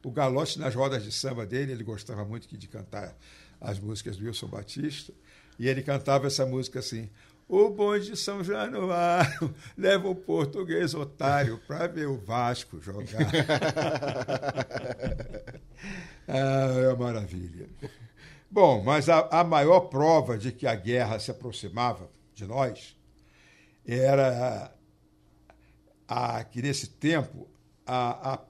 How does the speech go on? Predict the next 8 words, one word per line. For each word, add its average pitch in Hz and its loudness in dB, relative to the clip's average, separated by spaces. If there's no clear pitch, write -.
a 120 0
presença 131 0
alemã 113 -4
já 120 -4
era 123 -4
muito 107 -8
sentida, 127 -8
né? 131 -12